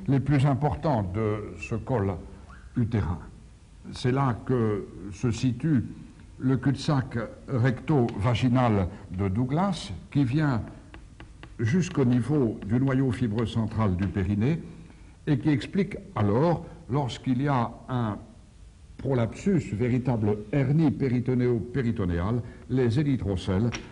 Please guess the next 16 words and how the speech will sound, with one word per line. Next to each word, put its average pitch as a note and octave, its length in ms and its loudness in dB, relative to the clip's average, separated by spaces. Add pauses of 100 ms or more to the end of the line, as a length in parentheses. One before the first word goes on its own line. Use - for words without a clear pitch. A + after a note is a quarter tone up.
(160)
avec C#3+ 320 -2 (240)
une C3+ 120 2
augmentation B2+ 560 -2
de C3 100 0
la G#2+ 120 0
distance B2 460 -2
entre A2 240 -2
l'orifice G2+ 580 -4 (120)
anal G2+ 400 0 (400)
et B2 320 2
l'orifice A2+ 560 -2
vulvovaginal G#2 920 -2 (180)
vers G2 280 -4 (100)
l'avant. F#2 340 -4 (1600)
La C#3+ 460 2
texture D#3 640 0